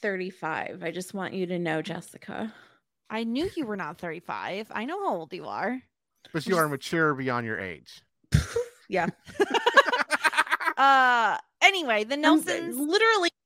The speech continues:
Speaker 1: talking about freaking coconuts on a podcast. Like,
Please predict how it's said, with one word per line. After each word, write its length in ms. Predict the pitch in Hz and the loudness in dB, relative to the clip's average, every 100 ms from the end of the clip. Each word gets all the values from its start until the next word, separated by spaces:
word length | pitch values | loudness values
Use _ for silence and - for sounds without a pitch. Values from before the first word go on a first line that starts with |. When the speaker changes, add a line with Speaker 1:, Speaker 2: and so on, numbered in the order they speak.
| _ - | _ 6
Speaker 1:
talking 440 | 262 240 240 214 | 8 8 2 2
about 300 | 202 196 - | 4 4 2
freaking 260 | 240 226 202 | -6 -4 -2
coconuts 680 | 208 185 180 165 160 - - _ - - | 0 0 -2 -2 -4 -8 -14 _ -20 -2
on 160 | 190 190 | 2 2
a 40 | |
podcast. 640 | 185 196 180 180 165 170 | 4 6 4 4 0 2
Like, 120 | 220 | 0